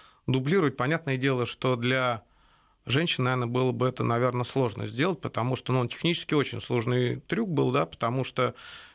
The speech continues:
первое движение было из подъезда вылетать, да, там оч-, узкое пространство, ступеньки, лестницы,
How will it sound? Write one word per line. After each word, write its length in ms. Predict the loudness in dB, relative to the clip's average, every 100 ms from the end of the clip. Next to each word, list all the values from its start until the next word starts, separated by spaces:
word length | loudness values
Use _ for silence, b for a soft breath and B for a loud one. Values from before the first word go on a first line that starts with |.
| B
первое 360 | 0 0 0 -2
движение 460 | 0 0 0 0 -2
было 320 | 0 2 2
из 280 | 0 -4 -6
подъезда 600 | -2 -2 0 -2 0 0
вылетать, 560 | 2 0 0 -4 -4 -10
да, 260 | -2 -2
там 380 | 0 -2 -2 -4 0
оч-, 200 | 0 0
узкое 360 | 0 0 0 -2
пространство, 720 | 0 -2 0 0 0 0 -4
ступеньки, 580 | -2 -6 -2 0 0 2
лестницы, 540 | 0 0 -6 -6 -6